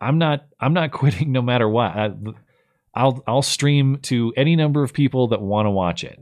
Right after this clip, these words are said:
Um, I'm not, I don't make decisions based on what sort of numbers I get, but I, but to see that many people saying, "You know what? I, this show is important enough to me that I'm gonna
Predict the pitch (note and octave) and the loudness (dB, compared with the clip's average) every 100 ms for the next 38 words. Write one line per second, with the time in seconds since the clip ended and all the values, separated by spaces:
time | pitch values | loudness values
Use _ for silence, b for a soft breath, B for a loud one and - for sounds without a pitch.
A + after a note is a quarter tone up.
0 | _ G#2 F#2 F2 G2 A2 A#2 A#2 A2+ A#2 | _ -6 -4 -4 -2 0 0 0 0 0
1 | A#2 A#2 A2+ A2 - A2+ G2+ G2 - G2 | 0 0 -2 -2 -4 -4 -4 -6 -6 -4
2 | F#2+ - F#2 E2+ D#2+ - _ _ _ _ | -4 -4 -4 -4 -6 -12 _ _ _ _
3 | _ G#2+ A2 A2+ G2 G2 G2+ G2 F2+ E2+ | _ -6 -2 -2 -2 -2 -2 -2 -2 -2
4 | A2+ G2 - G2+ G#2 G2+ - G#2+ - A2 | 0 0 -2 -2 0 0 -2 -4 -4 -4
5 | - E3 G#3 A#2+ B2+ C3+ B2+ A2+ C#3 C3+ | -2 -4 -4 -4 -4 -2 -2 0 -2 0
6 | A2+ A#2 G#2+ G#2 G#2+ A#2 C3+ - A2+ A2+ | -2 0 -2 -2 -4 -2 -2 -2 -6 -6
7 | _ _ _ _ _ _ _ _ A2+ A#2+ | _ _ _ _ _ _ _ _ -2 0
8 | - - C3 C3 A2+ A2 G#2 C3+ C3 A#2 | 0 2 2 2 0 -2 -2 -2 0 0
9 | A#2+ - A2 E3+ D3+ G#2 G#2 A2 G#2 | 0 -2 -2 0 0 0 0 0 -2